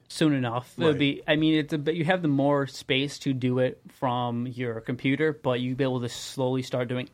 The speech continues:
Speaker 1: everything you need from your phone. Another thing, the functionality is how the nav bar you have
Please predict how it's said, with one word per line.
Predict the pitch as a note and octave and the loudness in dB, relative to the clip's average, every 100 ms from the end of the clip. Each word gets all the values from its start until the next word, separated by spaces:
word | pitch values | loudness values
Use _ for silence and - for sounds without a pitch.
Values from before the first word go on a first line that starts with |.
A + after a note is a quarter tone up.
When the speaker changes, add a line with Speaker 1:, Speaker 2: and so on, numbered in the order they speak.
| C#3+ | -4
Speaker 1:
everything | C3 C3+ C#3 | -2 -2 0
you | B2 | 0
need | A#2+ A#2+ A#2+ | 0 -2 -6
from | - - A#2+ A#2 | -12 -4 -2 -2
your | A2 | -4
phone. | - A#2 A2 G#2 G#2+ _ _ _ _ _ _ _ _ | -4 -4 -4 -6 -12 _ _ _ _ _ _ _ _
Another | C#3+ E3+ | 2 2
thing, | F3+ F#3 | 2 -2
the | E3 | -2
functionality | - E3+ E3 E3 D3+ D#3 D3 | 0 0 0 0 0 0 0
is | D3+ D3+ | -2 -4
how | - - D#3+ E3 D#3 - _ _ | -8 -2 0 0 -4 -14 _ _
the | D3+ C#3 | -6 -2
nav | D3+ E3 F3 E3 | -2 -2 -4 -2
bar | C#3+ C3+ | 0 2
you | C3 C3 | 0 -2
have | B2+ B2 B2 | -2 -2 -4